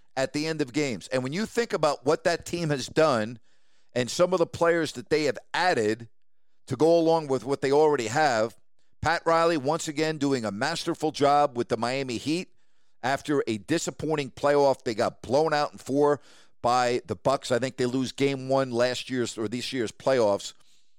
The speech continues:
in overtime. Then they get blown out in the next three after being in the N B A Finals the year before in the bubble.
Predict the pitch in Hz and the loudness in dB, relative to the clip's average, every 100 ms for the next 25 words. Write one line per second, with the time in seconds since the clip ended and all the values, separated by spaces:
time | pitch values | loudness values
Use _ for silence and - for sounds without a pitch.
0 | - - 117 131 147 - 139 127 120 113 | -20 -6 0 2 2 -2 -2 -2 -4 -4
1 | 104 - 131 139 135 135 107 113 - - | -4 -2 -2 0 -2 -4 -4 -6 -6 -8
2 | 135 143 139 - - - 117 - 113 135 | -4 -2 -4 -8 -16 -4 -4 -4 -2 -2
3 | 127 113 110 139 131 123 120 127 127 113 | -2 -8 -6 -4 -2 -2 0 -2 -2 -4
4 | - 113 123 107 104 120 113 101 123 104 | -6 -2 -2 -2 -6 -4 -4 0 0 2
5 | 95 - | -2 -6